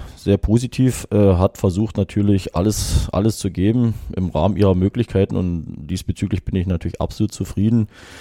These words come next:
Ähm, wir haben wieder eine sehr, sehr junge Mannschaft aufs, aufs Feld geschickt, äh, hinten gerade im Defensivbereich, ob hinten in der Abwehrkette oder mit den beiden Sechsern.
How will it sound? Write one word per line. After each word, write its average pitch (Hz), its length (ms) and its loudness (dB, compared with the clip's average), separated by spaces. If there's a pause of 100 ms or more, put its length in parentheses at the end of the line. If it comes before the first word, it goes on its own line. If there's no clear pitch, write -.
(340)
Ähm, 90 520 6
wir 87 120 2
haben 98 120 2
wieder 98 120 2
eine 92 160 2
sehr, 95 200 4
sehr 104 120 6
junge 104 220 2
Mannschaft 104 360 -2
aufs, - 320 -8
aufs - 280 -8
Feld - 340 2
geschickt, - 460 -2
äh, 90 360 2
hinten 101 300 2
gerade 92 280 2
im 92 80 0
Defensivbereich, 98 960 2
ob - 140 0
hinten 104 220 2
in 92 80 0
der 87 100 0
Abwehrkette - 500 0
oder 87 240 4
mit 90 180 -2
den 87 100 -2
beiden 85 220 4
Sechsern. 92 400 0